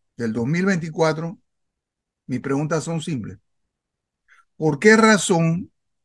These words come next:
Otro Camino, Vamos y Moving aún no se han puesto de acuerdo para crear un frente común independiente que galvanice y unifique a los electores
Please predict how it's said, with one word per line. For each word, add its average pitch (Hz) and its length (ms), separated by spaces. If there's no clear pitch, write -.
Otro 156 320
Camino, 156 600
Vamos 151 500
y 127 140
Moving 151 460
aún 147 280
no 170 100
se 165 120
han 147 160
puesto 151 300
de 127 80
acuerdo 135 500
para 120 220
crear 143 260
un 156 120
frente 160 540
común 139 500
independiente 127 920
que 135 160
galvanice 143 680
y 147 80
unifique 135 480
a 151 60
los 131 180
electores 120 580